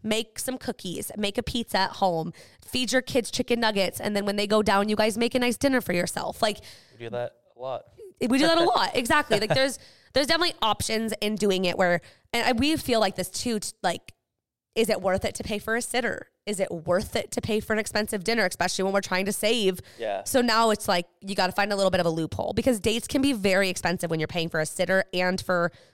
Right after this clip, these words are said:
Speaker 1: d-, an activity. I mean, for us to go to the movies is, like, sixty dollars.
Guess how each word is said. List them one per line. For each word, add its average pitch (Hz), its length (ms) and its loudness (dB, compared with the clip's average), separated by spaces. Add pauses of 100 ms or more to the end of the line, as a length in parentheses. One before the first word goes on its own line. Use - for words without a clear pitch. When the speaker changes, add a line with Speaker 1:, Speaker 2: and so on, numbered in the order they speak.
(340)
Speaker 1:
d-, 214 160 -4
an 208 80 2
activity. 202 540 0
I 208 40 0
mean, 208 200 -2 (300)
for 233 100 2
us 240 120 0
to - 100 -2
go 269 100 6
to 277 60 4
the 226 100 4
movies 220 640 2
is, 240 120 0
like, 247 200 0
sixty - 480 -4
dollars. 165 640 0